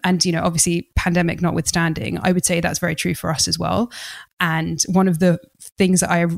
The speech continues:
really am looking forward to kind of going back to is actually having Tiffany in my house and recording this in person <laughs> rather than virtually. Um, but, um, however, all of that being said, when we tell people that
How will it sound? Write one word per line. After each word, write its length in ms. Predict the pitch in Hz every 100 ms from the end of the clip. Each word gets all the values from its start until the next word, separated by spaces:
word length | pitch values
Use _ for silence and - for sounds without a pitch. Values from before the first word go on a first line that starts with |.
| -
really 260 | 180 170
am 140 | 165 165
looking 240 | - 180
forward 240 | - 170 165
to 140 | -
kind 180 | - 80
of 140 | 85 - _ - _ -
going 340 | 180 175 160 165
back 240 | 160 -
to 100 | 156
is 160 | 156 160
actually 260 | - 170
having 280 | 156 165 160
Tiffany 480 | - 165 156 156 -
in 120 | 180 165
my 140 | 160
house 300 | 151 160 -
and 120 | 165
recording 460 | 160 - 175 160 165
this 180 | 151 170
in 120 | 165
person 560 | 170 165 - 208 226
<laughs> 0 |
rather 280 | 190 180 170
than 220 | 165 170
virtually. 500 | 160 160 - 165 196 - - - -
Um, 380 | 202 202 202 202 - - -
but, 460 | 214 208 - - - -
um, 580 | 196 196 190 190 190 190 - - -
however, 280 | - 214 190
all 200 | 175 240
of 40 | 254
that 140 | 220
being 140 | 208
said, 320 | 190 202 - -
when 260 | 185 214 262
we 320 | 302 311 302
tell 240 | 285 240 233
people 440 | 185 - 156 156
that 420 | - 82 - -